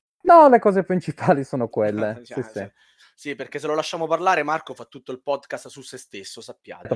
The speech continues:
Speaker 1: Faccio la
Speaker 2: eh.
Speaker 1: lezione, no? Io sono abituato.
Speaker 2: <laughs> Con me, eh, un altro Marco, perché a noi ci piacciono le omonimie, eh, il nostro Axaroth vi svelerà di quale segreto, eh,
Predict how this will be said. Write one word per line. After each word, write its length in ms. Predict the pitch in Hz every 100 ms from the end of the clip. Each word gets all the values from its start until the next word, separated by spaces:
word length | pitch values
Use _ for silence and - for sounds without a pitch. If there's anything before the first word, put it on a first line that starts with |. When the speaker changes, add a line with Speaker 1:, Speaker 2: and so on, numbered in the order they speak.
| 127
Speaker 1:
Faccio 160 | 143
la 100 | 135
Speaker 2:
eh. 40 | 127
Speaker 1:
lezione, 500 | 123 113 175 117 110
no? 140 | 120
Io 80 | 127
sono 200 | - 120
abituato. 680 | 117 113 123 98 - 104
Speaker 2:
<laughs> 1800 | 107 - _ 139 _ - _ - - - - - - 233 262 247 - _ _
Con 200 | 330 320
me, 440 | 277 220 147 120
eh, 760 | 120 147 156 156 151 147 143 143
un 240 | 143 143
altro 280 | 220 226 220
Marco, 480 | 202 160 135 - 240
perché 240 | 175 151
a 20 |
noi 120 | 165 175
ci 120 | 160
piacciono 540 | 160 180 135 151 139
le 80 | 135
omonimie, 760 | 135 139 147 147 117 185 294 _ _ _ _ _
eh, 220 | 131 131
il 80 | 151
nostro 320 | 254 226 294
Axaroth 1040 | 262 135 - 175 202 233 - 254 226 202 _ 156
vi 160 | 190
svelerà 580 | 214 156 175 165 185 226 - _ _
di 200 | 143 135
quale 420 | - 170 180 156
segreto, 1000 | - 151 135 160 180 196 180 165 151 _ -
eh, 800 | 127 127 123 123 117 120 117